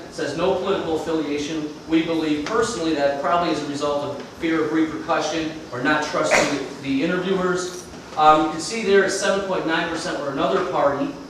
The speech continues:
which is a slew of, and then missing and refused was four percent. And so if you look at who gets murdered by party affiliation,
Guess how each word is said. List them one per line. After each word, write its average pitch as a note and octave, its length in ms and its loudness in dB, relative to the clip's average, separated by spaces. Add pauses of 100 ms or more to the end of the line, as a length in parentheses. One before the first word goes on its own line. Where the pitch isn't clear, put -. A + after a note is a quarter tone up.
(300)
which C3+ 140 -6
is C#3+ 140 -4
a C3+ 120 -2
slew - 440 0
of, - 280 0 (380)
and E3 180 0
then E3 240 0
missing E3+ 280 -2
and D3+ 100 0
refused C#3+ 360 -4
was - 180 -8
four A#2+ 140 -8
percent. - 360 -12 (2500)
And D#4+ 100 -8
so B4 140 4
if - 100 4
you - 160 -2
look E4+ 180 4
at - 440 4 (240)
who B3+ 380 -2
gets G3+ 260 0
murdered F#3 540 4 (280)
by E3 240 2
party A3 260 4
affiliation, D3+ 680 0